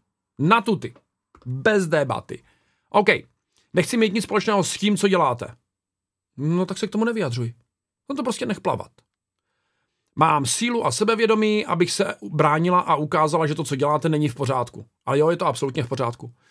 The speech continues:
„Dívej, Jasminko, jednou to dáš online, já chápu, že tady budeme brčet nad tím, že někdo starší kritizuje někoho mladšího, já už jsem to slyšel hodněkrát, no a co?“ Ehm, budeme-li se bavit o situaci,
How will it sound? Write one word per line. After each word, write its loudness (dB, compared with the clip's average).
„Dívej, 6
Jasminko, 2
jednou 4
to 0
dáš 0
online, 2
já 4
chápu, 2
že 2
tady 0
budeme 2
brčet -2
nad -2
tím, 0
že 2
někdo 0
starší 0
kritizuje 0
někoho -2
mladšího, 2
já 2
už -4
jsem -8
to -4
slyšel -6
hodněkrát, 0
no -2
a 0
co?“ -6
Ehm, 2
budeme-li 0
se -2
bavit -2
o 4
situaci, 0